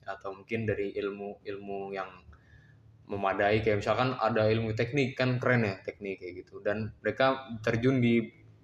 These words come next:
pertambangan atau mungkin di konstruksi pembangunan industri kayak gitu. Terkadang itu jadi privilege juga karena ketika itu udah masuk ke pembicaraan di, eh, di kalangan keluarga besar lah misalkan. Wah,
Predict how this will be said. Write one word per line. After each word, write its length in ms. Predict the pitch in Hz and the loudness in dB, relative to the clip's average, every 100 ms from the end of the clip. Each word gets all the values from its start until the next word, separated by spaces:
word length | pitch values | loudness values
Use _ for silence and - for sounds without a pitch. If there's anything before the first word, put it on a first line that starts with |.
| - | -12
pertambangan 720 | - 98 101 120 156 139 123 | -6 -2 2 4 4 4 4
atau 160 | 113 110 | 4 2
mungkin 320 | 110 127 127 | 2 0 -2
di 120 | 110 | -2
konstruksi 640 | 117 107 - - - 110 | -4 -6 -8 -12 -10 -8
pembangunan 560 | - 107 98 101 104 98 | -8 -4 -2 -2 -4 -6
industri 520 | 107 127 - 123 117 | -4 -6 -4 0 0
kayak 280 | 104 92 98 | -2 -6 -8
gitu. 200 | - 101 - - - _ _ - - | -8 -8 -10 -20 -20 _ _ -16 -10
Terkadang 400 | 127 127 156 185 | 0 2 4 2
itu 160 | 175 | -2
jadi 200 | 180 151 135 | 0 2 2
privilege 380 | 127 127 123 127 | 0 2 2 2
juga 260 | 156 139 | 2 2
karena 280 | 120 143 160 - - - - | 2 0 -2 -6 -20 -20 -4
ketika 400 | - 131 123 131 | -2 2 2 4
itu 320 | 120 120 127 123 | 4 4 4 6
udah 180 | 123 | 4
masuk 460 | 117 110 107 120 - | 4 2 0 -4 -4
ke 140 | 117 110 110 | 2 2 2
pembicaraan 640 | 107 107 107 104 101 98 | 0 0 0 2 2 0
di, 160 | 104 104 - _ - | -2 -6 -8 _ -8
eh, 520 | 101 95 92 92 92 95 | -2 0 0 -4 -6 -8
di 180 | 101 101 - _ _ _ | -6 -6 -8 _ _ _
kalangan 380 | 101 101 101 101 - | 2 2 2 -2 -6
keluarga 260 | - 117 127 | 2 4 4
besar 280 | 127 156 123 | 6 6 6
lah 120 | 101 | 4
misalkan. 420 | 101 98 - 98 95 - _ - _ - | 0 -2 -2 -4 -6 -12 _ -20 _ -8
Wah, 180 | - 131 | -2 0